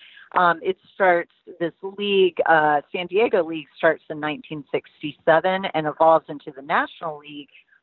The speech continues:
um, in May of nineteen seventy. So that's kind of the trajectory of, of how that women's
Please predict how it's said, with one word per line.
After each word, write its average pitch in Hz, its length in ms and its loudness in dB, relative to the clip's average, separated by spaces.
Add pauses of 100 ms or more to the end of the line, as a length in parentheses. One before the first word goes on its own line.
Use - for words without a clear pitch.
um, 156 320 2
in 170 200 -10
May 156 220 -2
of 151 160 -2
nineteen 139 540 -10 (200)
seventy. 151 680 -2
So 160 100 0
that's 220 280 4
kind 220 140 2
of 190 80 -10
the 160 120 -4 (120)
trajectory 156 760 -2
of, 143 140 -4 (120)
of 151 100 -4
how 147 380 -4
that 143 240 -2 (160)
women's 147 360 -10